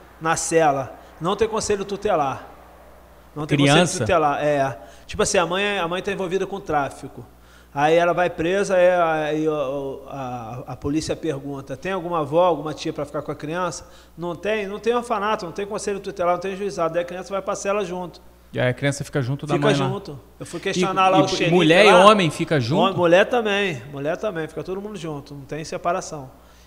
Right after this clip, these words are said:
Speaker 1: Então os abusos, abuso sexual é, é constante, é diariamente. E a criança cresce ali também. Eu fui questionar o delegado lá, o xerife lá, Mi Faroeste, né? Falei, "Mas, irmão,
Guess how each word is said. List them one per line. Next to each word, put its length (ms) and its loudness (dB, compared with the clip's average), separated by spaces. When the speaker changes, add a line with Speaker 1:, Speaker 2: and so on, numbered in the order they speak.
Speaker 1:
Então 300 0
os 140 0
abusos, 480 0
abuso 300 -6
sexual 580 -4
é, 400 -2
é 80 -8
constante, 680 -2
é 80 -2
diariamente. 880 -2
E 60 -2
a 40 -2
criança 340 -2
cresce 300 2
ali 140 0
também. 440 0
Eu 120 0
fui 180 2
questionar 720 -4
o 60 0
delegado 640 2
lá, 200 0
o 180 -4
xerife 560 -4
lá, 160 -4
Mi 140 -8
Faroeste, 580 -6
né? 80 -18
Falei, 180 0
"Mas, 240 -4
irmão, 800 -4